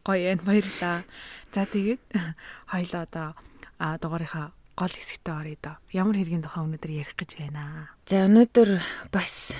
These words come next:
Speaker 2: маш адармаатай гэх юм ч та хашаа мэдгүй бас нэг сонирхолтой хэрэг байгаа.
Speaker 1: За, алтханхан дээ.
Speaker 2: А, нэг тэгж алтханахгүй. <laughs> Урдчлаад хэлэхэд гэхгүй.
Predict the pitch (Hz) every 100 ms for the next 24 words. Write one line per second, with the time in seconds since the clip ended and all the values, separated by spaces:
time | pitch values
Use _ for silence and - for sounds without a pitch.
0 | - - 185 175 - - - - - 180
1 | - 226 233 220 - 180 - - 175 156
2 | - - 156 160 - 165 165 - 175 -
3 | - - 170 - 185 175 - 131 196 156
4 | 160 156 - 135 131 - - - - 170
5 | 165 160 175 - _ - 165 - - 214
6 | 202 220 170 190 _ _ - 185 185 220
7 | 269 - 180 - 160 - 180 170 196 185
8 | 196 - 240 - 262 - - - - -
9 | - 185 - 208 196 202 220 - 226 226
10 | 196 - - - -